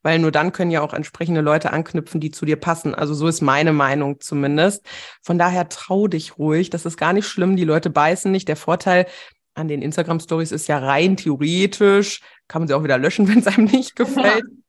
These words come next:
Speaker 1: Aber einfach mal anfangen, einfach mal machen, einfach mal mutig sein. Ähm, ja, mir fiel das am Anfang auch schwer, aber irgendwann ist es zur Gewohnheit geworden. Der, der Weg bis zur Gewohnheit, der ist ein bisschen anstrengender,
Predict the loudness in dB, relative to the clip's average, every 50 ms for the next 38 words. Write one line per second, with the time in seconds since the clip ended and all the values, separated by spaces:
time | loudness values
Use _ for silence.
0 | _ _ -4 0 2 2 2 2 2 0 0 0 -4 -4 -2 -2 -4 -4 -4 -4
1 | -4 -4 -6 -6 -8 -6 -6 -6 -6 -4 -4 -4 -4 -4 -4 -4 -2 0 0 2
2 | 0 0 0 -2 -2 -2 -2 -2 -2 -4 -6 -2 0 0 2 4 4 6 4 4
3 | 2 0 -8 -8 -10 -8 -4 0 0 2 2 2 0 -2 -4 -4 -4 -4 -4 -4
4 | -6 -8 -10 -18 -20 -20 -20 _ _ -6 -4 -2 0 0 -2 -2 -4 -2 0 0
5 | 0 0 0 -2 0 0 -2 -2 -2 -4 -4 -2 0 -2 -2 -2 -2 -4 -4 0
6 | 2 4 4 4 2 0 -8 -8 -4 -2 0 0 0 0 -2 -2 -2 -2 -4 -4
7 | -4 -6 -6 -6 -6 -10 -10 -10 -4 -4 -2 -2 -2 -2 0 0 -2 0 0 -2
8 | -4 -4 -6 -8 -2 0 2 2 2 2 -2 -4 _ _ _ -6 0 2 2 2
9 | 0 -4 -6 -2 0 0 0 0 0 0 0 -2 -4 -6 -6 -6 -4 -2 0 0
10 | 0 -2 -2 0 0 0 0 0 0 0 0 0 -2 0 -2 -4 -4 -4 -6 -6
11 | -6 -4 -2 -2 -2 -4 -6 -4 -2 0 0 2 2 2 2 0